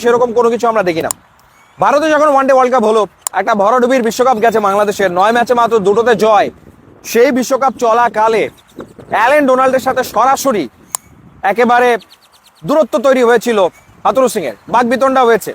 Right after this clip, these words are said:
খালেদ মাহমুদ সুজন, যিনি দলের সাথে ছিলেন, তার সাথেও বাকবিতণ্ডা হয়েছে। পুনেতে ভারতের বিপক্ষে ম্যাচের আগে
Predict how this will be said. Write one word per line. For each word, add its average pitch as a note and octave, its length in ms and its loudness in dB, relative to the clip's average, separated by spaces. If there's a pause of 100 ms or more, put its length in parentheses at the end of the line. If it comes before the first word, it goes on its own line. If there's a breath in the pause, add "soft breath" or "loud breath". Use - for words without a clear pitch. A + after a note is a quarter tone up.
(480)
খালেদ C4 300 0
মাহমুদ D4 260 0
সুজন, C4 320 0
যিনি G#3+ 200 -2
দলের A#3 200 0
সাথে B3+ 220 -2
ছিলেন, B3+ 220 0 (320)
তার A3 180 0
সাথেও C4 280 0
বাকবিতণ্ডা A#3 480 0
হয়েছে। G#3 220 -2 (1300)
পুনেতে D4+ 500 2 (760)
ভারতের C4+ 480 0
বিপক্ষে C#4+ 380 -2 (140)
ম্যাচের B3 360 0 (220)
আগে A#3 220 0